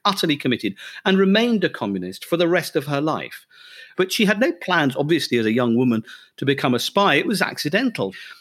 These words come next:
Her husband got a job in Shanghai, an extraordinary woman called Agnes Smedley, who was an American novelist, had an extraordinary life herself, but was also, she, Agnes Smedley, was a communist spy.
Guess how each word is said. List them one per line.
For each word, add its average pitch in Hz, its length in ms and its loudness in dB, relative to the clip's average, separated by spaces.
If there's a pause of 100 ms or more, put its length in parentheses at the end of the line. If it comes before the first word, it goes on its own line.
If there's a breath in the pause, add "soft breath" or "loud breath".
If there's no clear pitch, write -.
Her 175 120 4
husband 175 580 2
got 208 200 2
a 269 60 2
job 143 380 0
in 139 100 2
Shanghai, 127 1080 -4 (300 loud breath)
an 151 160 2
extraordinary 196 600 2
woman 123 220 2
called 151 200 -2
Agnes 170 440 0
Smedley, 196 680 0
who 151 80 2
was 135 160 2 (100)
an 139 140 2
American 165 480 2
novelist, 110 580 -2 (100)
had 160 200 -2
an 113 80 -2
extraordinary 110 580 -2
life 113 280 -2
herself, 101 520 -2 (540 loud breath)
but 190 120 4
was 180 140 6
also, 147 520 2
she, 147 500 0
Agnes 139 280 -2
Smedley, 143 320 0
was 131 420 -2
a - 60 -10
communist 135 500 -2
spy. 139 260 0